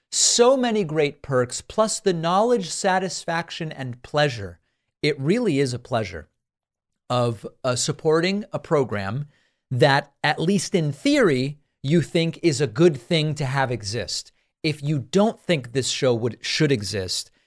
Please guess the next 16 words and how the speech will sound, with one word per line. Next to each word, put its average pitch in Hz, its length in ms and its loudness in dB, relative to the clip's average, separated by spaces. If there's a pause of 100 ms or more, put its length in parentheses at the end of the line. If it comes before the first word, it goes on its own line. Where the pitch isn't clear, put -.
(160)
by 123 380 2
all 160 180 6
means, 127 580 -6 (520)
don't 170 320 4
get 135 160 2
a - 20 0
membership. 98 580 -10 (440)
You 120 100 -4
can 131 160 -4
sign 151 320 0
up 147 140 -2
at 143 100 -4
join 131 320 -4
pacman 123 380 -4
dot 107 240 -2
com. 151 380 -2